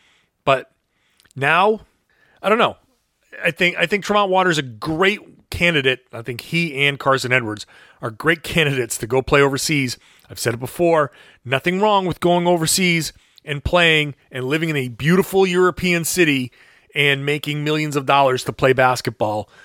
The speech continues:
for a really good team. I know it's not the N B A. Go,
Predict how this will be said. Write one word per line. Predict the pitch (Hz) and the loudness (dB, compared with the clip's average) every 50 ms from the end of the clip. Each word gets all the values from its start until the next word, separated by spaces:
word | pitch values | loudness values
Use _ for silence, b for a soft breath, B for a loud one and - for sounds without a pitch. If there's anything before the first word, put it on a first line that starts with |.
| B B | B B
for | B - - 147 139 135 131 127 123 123 | B -6 0 2 4 4 4 4 2 2
a | 135 127 127 | 0 -4 -4
really | 123 131 143 147 143 135 | -2 0 0 2 2 2
good | 127 131 123 - | 0 -2 -4 -4
team. | - - 143 131 107 85 85 - _ _ - | -4 -6 -6 -6 -8 -10 -14 -20 _ _ -8
I | 110 | -2
know | 113 120 123 | 0 0 0
it's | - - | 0 0
not | 143 131 - | -2 -2 -2
the | 135 135 | -2 -4
N | 135 127 | -4 -2
B | 127 147 175 | -2 0 2
A. | 214 220 220 - b b b b b b b b - | 2 0 0 -4 b b b b b b b b -2
Go, | - 170 180 190 196 214 208 | 0 2 2 2 2 0 -2